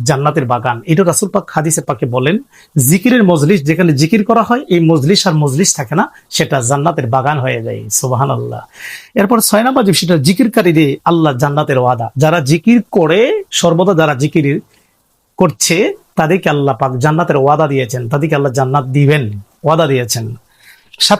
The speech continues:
নম্বর যে বিষয়টা, জিকির দুচোখ থেকে মুক্তির উপায়। যারা বেশি বেশি জিকির করবে তারা দুচোখ থেকে মুক্তি পেয়ে জান্নাতে চলে যাবে। তাই বাবা, জিকিরের কিন্তু অনেক মূল্য রয়েছে।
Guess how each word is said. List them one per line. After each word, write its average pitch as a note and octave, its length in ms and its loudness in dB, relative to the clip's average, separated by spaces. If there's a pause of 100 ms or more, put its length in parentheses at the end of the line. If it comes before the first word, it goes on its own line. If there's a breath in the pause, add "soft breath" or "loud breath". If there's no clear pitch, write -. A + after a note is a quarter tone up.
নম্বর B3 180 2
যে E3+ 80 2
বিষয়টা, D3 340 0
জিকির G#3+ 560 0
দুচোখ D#3 500 2
থেকে F#3 200 -2
মুক্তির D#3 340 0
উপায়। A2+ 360 -4
যারা D3 320 0
বেশি D3+ 280 -2
বেশি F3 500 0 (380 soft breath)
জিকির E3+ 400 0
করবে D#3+ 460 0 (120)
তারা D3+ 160 0
দুচোখ E3+ 440 0
থেকে E3+ 240 -2
মুক্তি E3 320 0
পেয়ে D#3 200 0
জান্নাতে B2+ 380 -2
চলে A2 200 -6
যাবে। G#2+ 280 -10 (460)
তাই C#3+ 180 0
বাবা, D#3 220 0
জিকিরের E3+ 380 0
কিন্তু D#3 200 -2
অনেক D3 280 -2
মূল্য C#3 200 0
রয়েছে। C3+ 560 -2